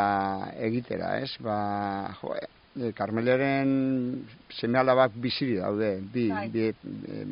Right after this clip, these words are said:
Speaker 1: euretako bi, ez? Eta... Jo, ba, hori da zerbait oso handixa be bai, ez? Gure historiaren parte rodatzen dugu, eta gainera benetako historia batean oinarritu, hori politxa da, bai.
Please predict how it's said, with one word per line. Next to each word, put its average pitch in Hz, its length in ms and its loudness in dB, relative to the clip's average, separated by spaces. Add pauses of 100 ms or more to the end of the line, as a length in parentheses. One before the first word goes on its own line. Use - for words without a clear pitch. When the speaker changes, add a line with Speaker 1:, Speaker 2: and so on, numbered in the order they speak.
Speaker 1:
euretako 107 500 -6
bi, 107 160 2
ez? 113 260 -2
Eta... 101 300 0 (1000)
Jo, 123 160 6
ba, 107 100 10
hori 139 220 10
da 117 880 10
zerbait 127 400 4
oso 131 180 2
handixa 110 480 4
be 95 140 0
bai, 101 180 0
ez? 120 240 -2
Gure 123 240 0
historiaren 117 580 6
parte 117 600 4
rodatzen 113 340 0
dugu, 175 220 6
eta 113 120 2
gainera 123 320 8
benetako 104 580 2 (420)
historia 107 420 -4
batean 95 300 -6
oinarritu, 92 400 -8
hori 107 100 -4
politxa 95 380 -6
da, 87 160 -10
bai. 95 140 -12